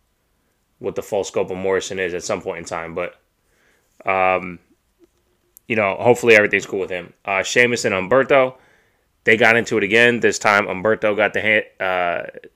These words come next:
the heads up on him. Standard fifty fifty booking, right? I mean, I'm not, I'm not that guy to use the wrestling terms, um, but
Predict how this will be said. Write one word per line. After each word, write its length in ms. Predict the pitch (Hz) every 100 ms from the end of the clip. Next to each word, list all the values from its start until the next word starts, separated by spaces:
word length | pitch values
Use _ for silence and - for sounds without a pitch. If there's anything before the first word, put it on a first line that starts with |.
| _
the 80 | -
heads 220 | 107 101
up 180 | 110 -
on 160 | 107
him. 140 | 107 104 _ _ _ _ _ _ _ _ _ _
Standard 400 | - 120 110 98
fifty 220 | 110 104
fifty 220 | 113 101
booking, 280 | 95 107 90
right? 320 | 95 98 - _ _ _
I 60 | 101
mean, 220 | 95 95
I'm 140 | 95
not, 320 | 104 101 92 _ -
I'm 60 |
not 160 | 110 104
that 180 | 104 90
guy 240 | 101 98
to 140 | - 98
use 180 | 101
the 80 | 92
wrestling 320 | 101 - 98
terms, 400 | 90 104 101 - _ _ _
um, 420 | 95 90 87 85 _ _ _ _
but 300 | 95 90 _